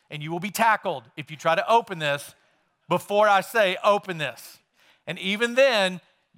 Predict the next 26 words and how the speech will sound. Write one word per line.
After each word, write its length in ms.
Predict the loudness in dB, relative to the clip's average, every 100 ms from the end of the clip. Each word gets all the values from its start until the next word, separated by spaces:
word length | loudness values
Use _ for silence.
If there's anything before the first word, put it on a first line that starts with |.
| -18 -10
there's 180 | -4
a 40 | -2
lot 300 | 2 4 4
of 120 | -2
details 460 | -10 -2 2 2 0
in 120 | -6
here 160 | -4
that 100 | 2
I 80 | 2
want 240 | 2 0 -2
you 80 |
to 60 | -4
look 280 | -2 -4 0
at 320 | 0 0 -6
when 140 | -10
you 80 | -8
get 160 | -8 -4
home. 380 | 0 0 0 -2
I 80 |
want 220 | -2 -4 -4
you 80 |
to 120 | -2 2
have 180 | 0
a 40 | 0
look 460 | -2 2 2 0
and, 160 | -6